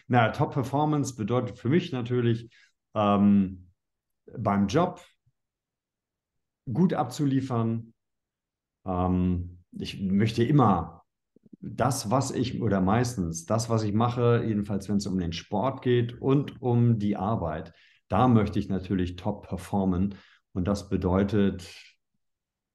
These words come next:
ja, als Moderator und als Sprecher natürlich gut sein. Ähm, dann möchte ich natürlich, dass die Zuschauer mir gerne zuhören und mir gerne zusehen. Das ist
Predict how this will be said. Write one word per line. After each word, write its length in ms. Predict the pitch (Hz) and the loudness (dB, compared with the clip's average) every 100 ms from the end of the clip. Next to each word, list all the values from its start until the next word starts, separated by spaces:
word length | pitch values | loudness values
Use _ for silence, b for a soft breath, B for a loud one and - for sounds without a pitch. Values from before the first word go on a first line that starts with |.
| - | -18
ja, 280 | - 82 - | -12 -12 -10
als 220 | - - | -10 -4
Moderator 840 | 87 90 73 87 101 120 110 110 | -2 -2 -2 -6 -4 -2 -2 -2
und 260 | 107 101 - | 2 2 2
als 200 | 90 87 | -6 -6
Sprecher 840 | - - 95 113 104 104 107 104 | -8 -6 -4 -2 0 0 -2 -6
natürlich 680 | 98 92 - 104 101 95 - _ 113 | -6 -6 -2 0 0 -2 -10 _ -6
gut 240 | 117 156 - | -2 0 0
sein. 520 | 101 85 76 71 - _ _ - _ _ | -2 -2 -6 -10 -14 _ _ -20 _ _
Ähm, 600 | 82 82 82 82 80 78 _ _ _ _ _ _ _ 143 | -2 0 0 -2 -4 -10 _ _ _ _ _ _ _ -20
dann 200 | 135 71 | -14 -10
möchte 240 | 85 90 | -8 -6
ich 80 | 90 | -4
natürlich, 300 | 92 92 90 | 0 0 0
dass 160 | 90 | -4
die 80 | 98 | -6
Zuschauer 400 | 82 117 117 101 | -6 -4 0 2
mir 160 | 101 98 | 2 4
gerne 260 | 101 98 | 2 0
zuhören 680 | 95 - 113 107 120 117 131 | -2 0 2 2 0 0 -4
und 460 | 123 113 110 101 - | -4 -4 -4 -6 -8
mir 320 | - 104 104 | 0 2 2
gerne 520 | 98 98 101 98 95 | 0 0 0 -2 -4
zusehen. 840 | - - 117 104 151 104 78 69 _ _ _ _ _ | -8 -4 0 2 2 2 -2 -8 _ _ _ _ _
Das 240 | 107 110 | -4 -4
ist 520 | - 92 87 - - | -6 -8 -8 -16 -20